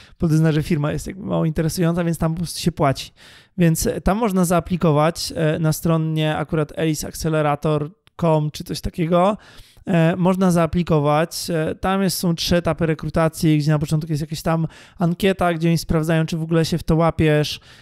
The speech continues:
e, gdzie sprawdzają później jakby fit z tobą, potem jest rozmowa jeszcze jakby z założycielami tego akceleratora i tak dalej. I koniec końców jakby ty musisz mieć też kasę na to, bo na to trzeba wyłożyć te trzydzieści tysięcy plus jakieś tam koszty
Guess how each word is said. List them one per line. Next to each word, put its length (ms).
e, 380
gdzie 640
sprawdzają 800
później 720
jakby 280
fit 300
z 80
tobą, 460
potem 240
jest 160
rozmowa 380
jeszcze 240
jakby 200
z 40
założycielami 720
tego 220
akceleratora 760
i 60
tak 140
dalej. 400
I 80
koniec 300
końców 340
jakby 480
ty 140
musisz 220
mieć 140
też 220
kasę 320
na 140
to, 280
bo 200
na 120
to 120
trzeba 220
wyłożyć 300
te 100
trzydzieści 440
tysięcy 600
plus 340
jakieś 260
tam 220
koszty 520